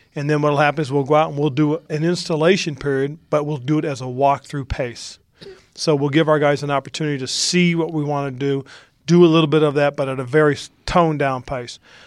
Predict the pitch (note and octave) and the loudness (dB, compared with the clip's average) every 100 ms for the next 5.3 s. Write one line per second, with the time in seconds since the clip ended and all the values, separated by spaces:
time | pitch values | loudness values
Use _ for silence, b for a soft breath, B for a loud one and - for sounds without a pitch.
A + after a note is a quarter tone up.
0 | B D3+ C#3+ C#3+ D#3 D#3+ F3 E3+ E3+ F3+ | B -2 -2 0 0 4 4 4 0 2
1 | F3 E3+ D#3 - F#3+ G3 F3+ - D#3 D3+ | 0 -2 -6 2 4 4 0 -2 -2 -2
2 | - D#3+ D#3 D#3 E3+ D3+ D3 D3 D3 B2+ | 0 0 2 0 0 -2 0 2 2 4
3 | D3 E3+ F3 F3+ D#3+ D#3+ D3+ - F3 F#3+ | 2 2 0 2 4 4 2 0 2 4
4 | - F3 F3 D#3+ D3 - F3+ F3+ D#3 C#3+ | 4 4 4 -2 -4 0 0 0 -2 0
5 | D3 D3 | 4 4